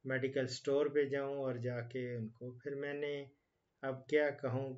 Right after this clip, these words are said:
कि <laughs> वन गो में बताना चाह रहा होता हूं तो ऊपर से कॉल आ जाती है तो सारे का सारा फिर delete करना पड़ता है, तो मेरे लिए बहुत मुश्किल है।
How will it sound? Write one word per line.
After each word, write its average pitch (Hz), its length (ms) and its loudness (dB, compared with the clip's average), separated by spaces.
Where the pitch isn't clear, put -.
कि 127 40 0
<laughs> 139 680 2
वन 156 440 4
गो 139 320 4
में 139 260 -2
बताना 139 680 2
चाह 147 320 4
रहा 160 160 8
होता 151 260 6
हूं 143 320 2
तो 135 260 6
ऊपर 131 220 4
से 143 180 2
कॉल 139 380 4
आ 147 80 8
जाती 143 420 2
है 139 120 6
तो 139 120 0
सारे 151 380 -2
का 123 140 -4
सारा 120 460 -4
फिर 156 100 8
delete 131 460 0
करना 117 260 0
पड़ता 117 420 -4
है, 131 80 -4
तो 131 140 -8
मेरे 127 480 -4
लिए 123 300 -2
बहुत 127 520 -2
मुश्किल 127 540 -4
है। 139 280 -4